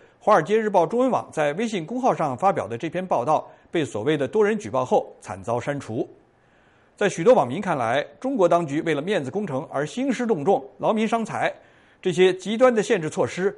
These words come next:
实属大规模扰民行为，因此导致网民们怨声载道。正如一位作者所指出的那样，马拉松的全程要靠一步一步积累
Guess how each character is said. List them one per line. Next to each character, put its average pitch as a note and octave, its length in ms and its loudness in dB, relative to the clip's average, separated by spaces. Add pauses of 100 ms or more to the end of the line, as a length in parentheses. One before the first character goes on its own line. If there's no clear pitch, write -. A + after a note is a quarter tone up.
实 A#3+ 220 -4
属 A#2+ 180 -6
大 D3+ 200 0
规 G#3 100 -2
模 D3+ 300 -2
扰 B2 200 -6
民 A#2+ 160 -6
行 C#3+ 200 -6
为， B2+ 200 -6 (360)
因 C4 120 -2
此 A3+ 120 -2
导 C3 160 2
致 D#3 200 -4
网 G#2+ 160 -8
民 G#2+ 140 -8
们 C#3+ 140 -4 (100)
怨 E3+ 220 -2
声 D3+ 180 -8
载 C3+ 160 -2
道。 A2+ 180 -4 (720)
正 F#3 140 0
如 F#3 100 4
一 F3 120 2
位 G3+ 100 4
作 F3+ 180 2
者 G2 160 -8
所 D#3 160 -4
指 - 180 -6
出 - 140 -6
的 F#3 120 0
那 C#3+ 120 -4
样， A2+ 160 -6 (380)
马 D#3+ 140 4
拉 G#3+ 100 4
松 A#3+ 160 -2
的 G3+ 80 -2
全 F3 240 -6
程 C#3 260 -10 (120)
要 C#3 160 0
靠 B2 240 -2
一 C3 140 -4
步 A#3+ 120 -2
一 D#3+ 100 -2
步 A3 140 -2
积 B3+ 160 0
累 C#3 160 -2